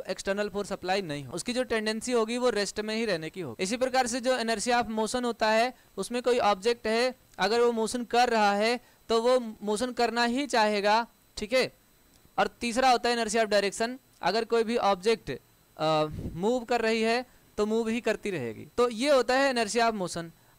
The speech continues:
अब मैं आपको बताता हूँ inertia of motion जो होता है वो, यानी कि inertia जो होता है वो मास पे डिपेंड करता है। inertia किस पे डिपेंड करता है? मास पे डिपेंड करता है कि कोई ऑब्जेक्ट कितना बड़ा है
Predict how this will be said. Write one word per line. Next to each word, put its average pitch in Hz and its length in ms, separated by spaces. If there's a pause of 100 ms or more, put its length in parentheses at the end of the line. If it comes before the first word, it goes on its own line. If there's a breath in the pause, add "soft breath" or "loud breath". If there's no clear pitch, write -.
(100)
अब 240 120
मैं 269 140
आपको 262 180
बताता 240 340
हूँ 254 80
inertia 233 420
of 220 140
motion 214 260
जो 240 160
होता 202 220
है 233 180
वो, 247 240 (400)
यानी 208 200
कि 247 120
inertia 214 420
जो 233 120
होता 220 200
है 233 60
वो 254 120
मास 214 420
पे 233 160
डिपेंड 196 280
करता 127 300
है। 110 220 (280 soft breath)
inertia 202 320
किस 214 140
पे 247 100
डिपेंड 240 260
करता 226 280
है? 254 160
मास 214 360
पे 226 120
डिपेंड 202 240
करता 180 260
है 208 120
कि 220 100
कोई 208 200
ऑब्जेक्ट 190 320
कितना 185 360
बड़ा 175 300
है 165 220